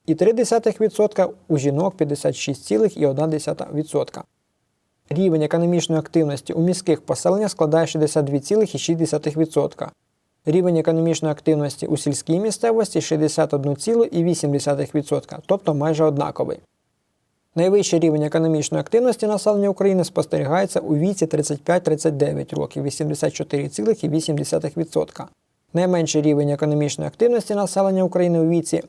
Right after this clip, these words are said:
від шістдесяти до семидесяти років складає п'ятнадцять з половиною відсотків. При цьому пік економічної активності не збігається у чоловіків і жінок.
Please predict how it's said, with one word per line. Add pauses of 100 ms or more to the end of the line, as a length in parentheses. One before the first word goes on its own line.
(160)
від
шістдесяти
до
семидесяти
років (280)
складає
п'ятнадцять
з
половиною
відсотків. (840)
При
цьому
пік
економічної
активності
не
збігається
у
чоловіків
і
жінок.